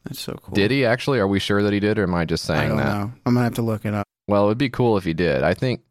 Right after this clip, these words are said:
Speaker 2: I think the lady from Desperate Housewives went to jail for a little bit.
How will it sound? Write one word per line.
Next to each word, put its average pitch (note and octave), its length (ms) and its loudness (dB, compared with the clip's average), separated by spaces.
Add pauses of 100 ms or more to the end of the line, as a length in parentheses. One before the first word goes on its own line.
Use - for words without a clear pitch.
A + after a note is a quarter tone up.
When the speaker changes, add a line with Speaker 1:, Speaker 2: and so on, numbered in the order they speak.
(560)
Speaker 2:
I A2+ 100 2
think G#3+ 160 0
the G#3 80 2
lady D#3+ 200 2
from C3 180 -2
Desperate A2+ 320 0
Housewives G2 500 0
went E2+ 200 -2
to F2 60 -4
jail D2+ 300 0
for C#2+ 220 -2
a C#2 40 0
little C2+ 180 -2
bit. A#1 220 -2